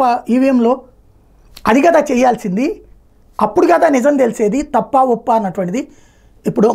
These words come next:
మొన్న ఏడీఆర్ వాళ్ళు ఇచ్చినటువంటి నివేదిక ఏంటి, అసలు పోలైన ఓట్ల కంటే ఎక్కువ కౌంటింగ్ జరిగింది అన్నట్టు. నిజమా కాదో తేల్చే, తప్పు అయిపోతే కనుక ఆటోమేటిక్‌గా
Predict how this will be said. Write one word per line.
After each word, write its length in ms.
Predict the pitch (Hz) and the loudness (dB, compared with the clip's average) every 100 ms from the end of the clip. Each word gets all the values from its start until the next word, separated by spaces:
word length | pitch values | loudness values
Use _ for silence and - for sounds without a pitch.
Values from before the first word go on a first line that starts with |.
| 202 | 0
మొన్న 160 | 208 208 190 - - 196 | 2 0 0 -4 0 2
ఏడీఆర్ 340 | 226 277 269 262 | 4 4 4 2
వాళ్ళు 180 | 254 233 | 0 -4
ఇచ్చినటువంటి 440 | - 226 233 240 208 | -8 -6 -4 -2 -2
నివేదిక 320 | 240 233 233 214 | 0 0 0 -2
ఏంటి, 220 | 202 208 208 - _ _ _ _ _ _ | -2 -4 -6 -14 _ _ _ _ _ _
అసలు 300 | 208 208 294 277 | -2 2 0 2
పోలైన 320 | 269 269 262 254 | 2 2 2 2
ఓట్ల 200 | 233 233 233 | -2 -4 -6
కంటే 240 | 220 202 311 - 185 | -4 -4 -6 -2 0
ఎక్కువ 320 | 214 - 294 302 294 | 0 -2 0 0 0
కౌంటింగ్ 400 | 247 247 262 220 | 0 0 0 0
జరిగింది 400 | 214 185 180 175 262 - | 0 -2 -2 -2 -2 -4
అన్నట్టు. 260 | 180 143 - _ - 202 | -4 -6 -14 _ -2 0
నిజమా 220 | 233 330 349 | 2 2 2
కాదో 180 | 330 - | 0 0
తేల్చే, 280 | 302 - 311 311 - _ _ _ - | 0 0 -2 -4 -12 _ _ _ 0
తప్పు 280 | 240 240 - | 0 2 0
అయిపోతే 320 | 330 339 311 302 | 2 2 0 0
కనుక 200 | 302 302 320 233 | 0 -2 -2 0
ఆటోమేటిక్‌గా 520 | 247 302 294 285 247 | 0 2 0 0 -2